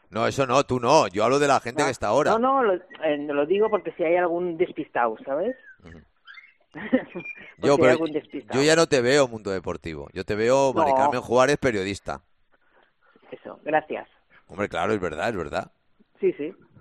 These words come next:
Speaker 1: Está claro, es como
Speaker 2: Mm.
Speaker 1: cuando el día que yo me, eh, retire de, o me jubile, diré, "Nu-, yo no seré
Speaker 2: Mm.
Speaker 1: de cope".
Speaker 2: Sí,
Speaker 1: Porque
Speaker 2: sí.
Speaker 1: ya no estaré, estaré,
Speaker 2: Claro.
Speaker 1: ya seré, eh, Javier de Aro,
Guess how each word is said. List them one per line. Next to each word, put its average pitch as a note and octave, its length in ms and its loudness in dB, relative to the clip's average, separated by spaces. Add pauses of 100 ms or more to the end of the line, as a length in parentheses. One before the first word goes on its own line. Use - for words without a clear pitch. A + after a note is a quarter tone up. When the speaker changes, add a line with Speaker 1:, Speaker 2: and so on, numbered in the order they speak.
(140)
Speaker 1:
Está - 200 -10
claro, F#2 260 -2
es - 40 -4
como G#2+ 220 -6
Speaker 2:
Mm. - 40 -6
Speaker 1:
cuando A2 200 -6
el G2+ 60 -8
día G#2+ 100 -4
que A2+ 140 -2
yo A#2 100 0
me, A2 600 -2
eh, G#2+ 40 -4
retire C3 500 0
de, B2 280 0
o A2+ 80 -6
me A#2 100 -8
jubile, C#3+ 460 -2
diré, G#2+ 400 -4
"Nu-, G#2 260 -12
yo G2+ 200 -6
no C3 100 -6
seré A2 580 -2 (300)
Speaker 2:
Mm. E3+ 80 -18
Speaker 1:
de F#2 440 -6
cope". F#2 400 -4 (1400)
Speaker 2:
Sí, D3+ 80 -10
Speaker 1:
Porque E2+ 200 -8
Speaker 2:
sí. E2+ 80 -4
Speaker 1:
ya E2+ 80 -2
no F#2 80 -4
estaré, F#2+ 320 -2
estaré, F2 520 -4
Speaker 2:
Claro. E2+ 220 -6
Speaker 1:
ya F2 80 -6
seré, G#2+ 440 -2
eh, E2+ 40 -12
Javier F#2+ 280 -6
de G#2+ 80 -2
Aro, B2 260 0